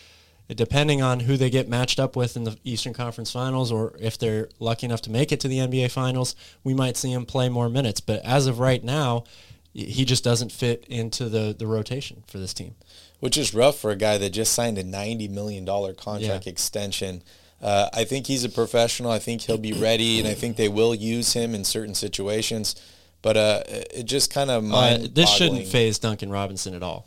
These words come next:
Speaker 2: Yeah, I don't
Speaker 1: It
Speaker 2: think so.
Speaker 1: mentally. I mean,
Speaker 2: I'm
Speaker 1: th-,
Speaker 2: just
Speaker 1: we're talking
Speaker 2: thinking
Speaker 1: about a guy who started at Division three and ends up, you know,
Speaker 2: Yeah.
Speaker 1: being a, a high draft pick in the N B A. He's the only Division three player in, in history to get drafted, I believe. So, uh, this, uh,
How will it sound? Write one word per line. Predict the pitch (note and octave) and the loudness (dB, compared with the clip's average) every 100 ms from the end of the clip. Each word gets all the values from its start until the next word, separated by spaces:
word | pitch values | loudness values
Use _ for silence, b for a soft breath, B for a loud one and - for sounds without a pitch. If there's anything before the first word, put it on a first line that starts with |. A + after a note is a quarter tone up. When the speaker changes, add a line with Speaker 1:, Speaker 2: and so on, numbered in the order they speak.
| _ | _
Speaker 2:
Yeah, | B2 A2+ | 2 4
I | A2 | 6
don't | C#3 A2+ | 4 2
Speaker 1:
It | |
Speaker 2:
think | A#2 A2 | 2 2
so. | - | 2
Speaker 1:
mentally. | F#2 G2+ | 0 -2
I | A2+ | -2
mean, | A2 | 2
Speaker 2:
I'm | A#2 | 2
Speaker 1:
th-, | D3+ | 6
Speaker 2:
just | D#3 C#3 | 6 6
Speaker 1:
we're | D3 | 6
talking | C3 | 4
Speaker 2:
thinking | C3 | 4
Speaker 1:
about | B2 A#2 | 4 4
a | |
guy | G#2+ B2 A#2 | 4 4 4
who | A2+ B2+ A#2 | 2 -2 -4
started | - C3 B2 A#2+ | 0 2 4 2
at | A2 G2 | 0 -2
Division | - A2 A#2+ G#2 G#2 | -6 -2 0 -2 -6
three | - B2 A2+ G2 F#2 | -6 -4 -4 -4 -6
and | G#2 F#2+ | -6 -4
ends | A2 A2 G#2+ | -4 -2 0
up, | A2 G2+ - b b b b b | 0 -2 -6 b b b b b
you | - | -6
know, | G#2+ F#2 | -2 -2
Speaker 2:
Yeah. | F2+ | 0
Speaker 1:
being | A#2 A2+ G#2+ | 0 0 -2
a, | - G#2+ G2+ - | -4 -2 -2 -4
a | - | -6
high | G#2 A#2+ A2 | -4 0 0
draft | G2 G#2+ G#2+ G#2 | 0 0 0 0
pick | G2+ - | -4 -4
in | |
the | G2 G2 | -6 -6
N | F#2+ | -4
B | G2 | -2
A. | F#2+ F#2 | -2 -2
He's | F#2+ | -4
the | G#2+ | -2
only | A2 A#2 G2+ | -2 -2 -4
Division | G2+ G#2+ F#2+ F#2 | -2 0 -2 -6
three | A2 G#2+ | -4 -4
player | G2+ A2+ G#2 G2+ G2 | -4 -4 -2 -2 -4
in, | F#2+ F#2 | -8 -12
in | A2+ F#2+ | -12 -8
history | G#2+ D#3+ - F#2 | -4 -2 -2 -4
to | |
get | F#2+ F#2 | -6 -4
drafted, | G#2+ B2+ C3 - | -2 -2 -2 -8
I | F2 | -12
believe. | F#2 G2+ G#2+ - B B B B | -8 -6 -4 -8 B B B B
So, | - G2 F#2 | -4 0 0
uh, | - A#2 | -2 -6
this, | B2+ B2+ - - _ | -2 -2 -2 -6 _
uh, | - | -18